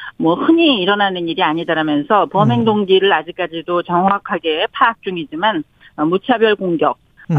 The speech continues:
Speaker 2: 음.
Speaker 1: 묻지마 범죄인 것으로 보고 있다. 이렇게 밝혔습니다.
Speaker 2: 예, 여기까지 듣겠습니다. 미국 엘에이의 케이비에스 김미혜 통신원이었습니다. 고맙습니다.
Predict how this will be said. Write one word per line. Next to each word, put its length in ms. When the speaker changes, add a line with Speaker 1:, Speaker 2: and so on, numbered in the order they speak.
Speaker 2:
음. 60
Speaker 1:
묻지마 560
범죄인 580
것으로 300
보고 180
있다. 420
이렇게 240
밝혔습니다. 880
Speaker 2:
예, 120
여기까지 280
듣겠습니다. 480
미국 280
엘에이의 680
케이비에스 460
김미혜 760
통신원이었습니다. 720
고맙습니다. 580